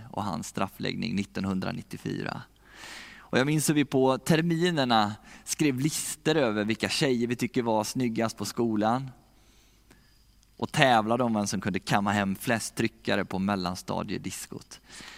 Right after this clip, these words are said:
Allt detta och mycket mer. Nergrävda skatter i åkern, innebandy,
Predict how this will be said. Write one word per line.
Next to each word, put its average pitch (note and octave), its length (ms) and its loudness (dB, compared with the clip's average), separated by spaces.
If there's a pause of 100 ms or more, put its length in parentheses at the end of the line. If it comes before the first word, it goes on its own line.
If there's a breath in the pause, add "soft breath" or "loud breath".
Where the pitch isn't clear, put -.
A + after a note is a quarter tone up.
(300 loud breath)
Allt C#3+ 340 4
detta G2+ 580 2 (100)
och - 260 -4
mycket C#3+ 640 0
mer. G2+ 580 -2
Nergrävda B2+ 960 2
skatter - 540 -2
i B2 80 2
åkern, G2+ 580 -4 (260 loud breath)
innebandy, F#2 920 0